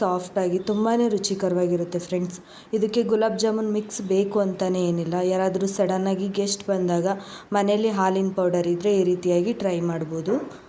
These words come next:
ನೋಡಿ, ಈಗ ಅದಕ್ಕೆ ಸ್ವಲ್ಪ ಸ್ವಲ್ಪನೇ ಹಾಲು ಹಾಕೋತಾ ಕಲಿಸ್ಕೊಳ್ತಾ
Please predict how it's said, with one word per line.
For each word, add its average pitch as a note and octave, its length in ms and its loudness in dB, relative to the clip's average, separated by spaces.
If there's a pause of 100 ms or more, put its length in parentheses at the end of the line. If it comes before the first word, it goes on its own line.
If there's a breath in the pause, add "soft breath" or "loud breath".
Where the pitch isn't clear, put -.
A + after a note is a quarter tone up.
(320 loud breath)
ನೋಡಿ, F#3 200 0 (120)
ಈಗ F3 80 0 (100)
ಅದಕ್ಕೆ F3+ 340 0
ಸ್ವಲ್ಪ G#3+ 340 2
ಸ್ವಲ್ಪನೇ G3 520 0
ಹಾಲು F3 240 4
ಹಾಕೋತಾ F3 320 -2 (100)
ಕಲಿಸ್ಕೊಳ್ತಾ E3+ 640 -2